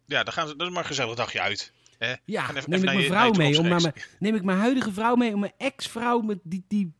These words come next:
Speaker 2: papieren te laten tekenen? Dat kan echt niet.
Speaker 1: Nee, hij,
Speaker 2: Ja,
Speaker 1: hij,
Speaker 2: ik
Speaker 1: het is wel uitlokking, inderdaad.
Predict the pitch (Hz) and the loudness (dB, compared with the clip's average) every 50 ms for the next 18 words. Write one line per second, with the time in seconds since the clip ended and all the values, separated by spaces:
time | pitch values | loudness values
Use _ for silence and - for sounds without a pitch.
0 | _ _ _ _ _ _ _ _ - 190 - 294 311 294 220 - 175 147 127 113 | _ _ _ _ _ _ _ _ -10 -4 -2 0 0 0 0 0 0 0 0 -2
1 | 113 - - 113 104 95 - 107 101 92 90 92 107 - - 123 113 107 - - | -2 -4 -4 -4 -4 -4 -6 -8 -8 -8 -12 -16 -18 -10 -8 -8 -8 -8 -12 -18
2 | 113 - 85 78 - _ _ _ _ _ _ _ _ _ _ _ _ _ _ _ | -18 -16 -18 -18 -20 _ _ _ _ _ _ _ _ _ _ _ _ _ _ _
3 | _ _ _ _ _ _ _ _ - 127 127 127 127 - - 147 147 135 135 143 | _ _ _ _ _ _ _ _ 2 2 4 4 2 0 0 -4 -4 -4 -4 -2
4 | 147 151 156 - 151 143 170 156 - 196 143 127 117 - 104 101 - - 101 98 | -2 -2 -2 -4 -6 -6 -4 -2 -2 0 0 0 0 -2 -4 -8 -8 -8 -10 -10
5 | 101 95 98 98 104 95 95 - - | -12 -14 -10 -10 -10 -10 -10 -14 -18